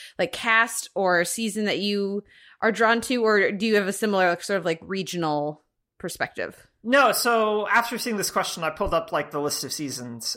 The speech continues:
Speaker 2: and kind of flipped through them real quick. And so here's what I recommend, is that you do either seasons four, five, or six,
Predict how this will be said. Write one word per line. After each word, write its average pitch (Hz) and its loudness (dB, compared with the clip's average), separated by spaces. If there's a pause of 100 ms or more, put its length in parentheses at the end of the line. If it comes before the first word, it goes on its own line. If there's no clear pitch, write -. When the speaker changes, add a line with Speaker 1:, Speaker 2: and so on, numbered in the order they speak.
(120)
Speaker 2:
and 135 -2
kind 165 -4
of 139 -6
flipped - -8
through 156 -6
them 131 -8
real 127 -4
quick. 131 -10 (100)
And 147 -2
so 156 0
here's 254 -2
what 226 0
I 180 4
recommend, 139 -6 (280)
is 160 0
that 156 0
you 156 -8
do 160 -2
either 151 0
seasons 151 -8
four, 214 -2
five, 220 0
or 214 -4
six, - -6